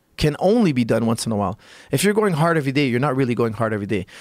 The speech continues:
You can't go your max every day. There's a, there's a, there's a cost to going to your max. Can you sprint every single day? You cannot sprint every single day. It's ludicrous.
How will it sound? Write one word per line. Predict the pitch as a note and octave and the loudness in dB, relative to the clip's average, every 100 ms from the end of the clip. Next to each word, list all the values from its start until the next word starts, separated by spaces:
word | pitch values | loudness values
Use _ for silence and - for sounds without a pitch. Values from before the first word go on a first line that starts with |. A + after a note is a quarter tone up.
| - | -6
You | C#3+ | -4
can't | - G#3+ F#3+ | 0 0 0
go | F3 | 2
your | F3+ C3 | 2 2
max | B2+ B2+ - | 0 -4 -4
every | B2 A#2 | -4 -2
day. | A#2 G2+ | -2 0
There's | C3+ | 0
a, | D3 | -2
there's | C3+ D3 | 0 0
a, | C#3 B2 - | 2 0 0
there's | C3+ | -2
a | - - _ - | -4 -8 _ -6
cost | - A3 F#3 - | 0 2 0 -2
to | C3 | -2
going | C3 B2 | -2 0
to | A2 | 0
your | |
max. | G#2+ A#2+ - - - - _ _ _ _ _ - | 0 -2 -4 -12 -16 -18 _ _ _ _ _ -4
Can | D#3 | 0
you | F#3 | 2
sprint | - - E3+ E3 | 0 0 -2 0
every | D3 D3+ | 0 0
single | - C#3+ | 0 0
day? | B2 C3 F#3 G#3 _ _ _ | 2 2 0 -6 _ _ _
You | - C#3+ | -8 -6
cannot | - F#3 D4+ | -2 -2 0
sprint | - - A2+ | -2 -2 -2
every | A2 | -2
single | - A#2+ A2 | -2 -2 0
day. | A2 | 0
It's | - | 0
ludicrous. | D#3+ G3+ - F#2+ - | 0 -2 -2 -6 -6